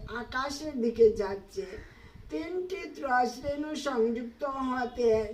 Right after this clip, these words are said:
যেটুকু সময় লাগে, তাকে বলা হয় ত্রুটি। একশত ত্রুটির পরিমিত কালকে বলা হয় বেদ। তিনি, তিন বেদের মিলনের এক লব হয়।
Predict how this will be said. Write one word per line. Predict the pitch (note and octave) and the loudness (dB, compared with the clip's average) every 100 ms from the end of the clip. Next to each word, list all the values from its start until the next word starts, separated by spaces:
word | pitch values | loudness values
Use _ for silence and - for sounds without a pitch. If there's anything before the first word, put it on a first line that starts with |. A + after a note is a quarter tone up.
| A3 | 4
যেটুকু | A3+ A3+ A3+ C#4+ D4+ | 6 6 4 -8 -8
সময় | C4 B3 G#3+ A3 A#3 | -4 0 2 4 8
লাগে, | A#3 G#3 G3 G3+ A3 - - - - | 8 6 2 0 -2 -8 -18 -20 -4
তাকে | A#3+ C4+ C4 D#4 | 0 0 -2 -6
বলা | C4+ C4+ A#3 A3+ | -2 4 6 6
হয় | A3+ B3 C4 A3 - | 4 4 2 0 2
ত্রুটি। | A#3 A3+ A#3+ G#3+ F#3+ - - - - - - _ _ - - - - - - - | 2 2 6 6 6 0 -12 -12 -14 -16 -20 _ _ -20 -20 -18 -14 -12 -12 -6
একশত | C4 D4+ D4 F#4+ F#4 F#4+ F#4 | -4 -2 -2 -2 0 2 0
ত্রুটির | - C#4+ B3+ D4 D4 D4 C#4 B3 | -2 -4 -4 -2 -2 -2 -2 2
পরিমিত | B3 B3 C4 C#4 - C#4+ - | 4 4 0 -4 -6 -8 -4
কালকে | A#3 A#3 B3+ A#3+ C4 | 0 2 2 -2 0
বলা | A3 A3 G#3+ A3 | 4 6 6 6
হয় | A#3 A#3 G#3 | 4 4 2
বেদ। | G3 G3+ G3 - - - - - - - - - - - - - - - - - | 2 0 -2 -4 -12 -16 -16 -16 -14 -16 -16 -14 -14 -14 -14 -14 -16 -14 -16 -10
তিনি, | D#4+ E4+ F#4 F#4 F4+ - D#4+ B3+ - | -8 0 2 2 -2 -12 -12 -12 -10
তিন | D#4+ D#4+ F#4+ G4 F#4 C4+ | -10 -2 4 4 4 2
বেদের | C4 C#4 C#4+ D#4 D#4 | 0 0 0 0 0
মিলনের | C#4+ B3+ A#3 A#3+ C4 C#4+ C#4 A#3+ | 0 2 4 4 2 -4 -4 -2
এক | A#3+ B3 C4+ - | 0 2 0 6
লব | A3+ G#3+ G#3 A#3 G#3+ | 10 10 8 2 2
হয়। | F#3+ G3+ - | 0 -4 -6